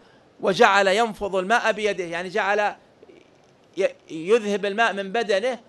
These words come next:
بيده صلى الله عليه وعلى آله وسلم. وقد اختلف العلماء في هذا، هل هو دليل على أنه لا يستحب للمتوضئ والمغتسل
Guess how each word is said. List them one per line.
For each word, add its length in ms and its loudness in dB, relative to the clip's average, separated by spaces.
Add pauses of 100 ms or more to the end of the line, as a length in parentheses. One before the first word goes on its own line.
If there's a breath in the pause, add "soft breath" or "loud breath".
(180)
بيده 500 2
صلى 240 0
الله 280 4
عليه 320 0
وعلى 320 2
آله 100 -2
وسلم. 380 -6 (300 soft breath)
وقد 300 4
اختلف 380 2
العلماء 520 2
في 200 -4
هذا، 440 0 (280 soft breath)
هل 340 2 (280)
هو 160 2
دليل 540 0
على 220 0
أنه 420 -2
لا 120 4
يستحب 800 -2 (300 soft breath)
للمتوضئ 1200 0 (340)
والمغتسل 800 -2